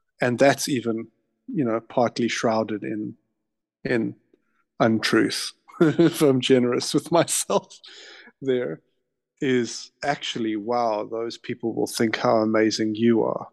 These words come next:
because you found something so profound and knew that they needed to hear it and passed it on to them. And there's a lot of ego involved.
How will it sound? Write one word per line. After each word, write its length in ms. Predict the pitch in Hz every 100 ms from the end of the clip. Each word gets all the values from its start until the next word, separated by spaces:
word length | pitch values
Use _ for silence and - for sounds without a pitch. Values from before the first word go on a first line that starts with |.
| -
because 380 | - 110 - 117
you 100 | 113
found 400 | - 104 107 -
something 480 | 110 107 - 117
so 180 | - 120
profound 720 | 113 107 - 107 101 - - - _
and 240 | 135 117 120
knew 240 | 127 123
that 180 | 110 107
they 160 | 113 113
needed 340 | 117 113 110
to 100 | 110
hear 300 | - 117 123
it 120 | 113 -
and 140 | 123
passed 380 | - 120 - -
it 80 | 117
on 160 | 120
to 160 | 120 -
them. 300 | - 131 - _ - - - -
And 100 | 127
there's 140 | 127
a 60 | 143
lot 240 | 156 220
of 120 | 160 -
ego 360 | 156 147 123 110
involved. 760 | 107 110 117 117 - 131 -